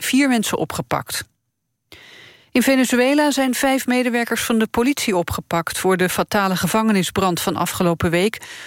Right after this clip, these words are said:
Onder hen is de plaatsvervangend directeur van de gevangenis. Het is niet bekendgemaakt waar de vijf van worden verdacht. Bij de brand kwamen donderdag achtenzestig mensen om het leven.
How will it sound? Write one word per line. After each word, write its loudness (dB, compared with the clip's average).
Onder 2
hen 2
is -2
de -6
plaatsvervangend -2
directeur 0
van 0
de 0
gevangenis. -2
Het -10
is -2
niet 2
bekendgemaakt -2
waar 0
de 0
vijf -2
van 0
worden 0
verdacht. -2
Bij 2
de 0
brand -2
kwamen 0
donderdag -2
achtenzestig -2
mensen 0
om 0
het -2
leven. -2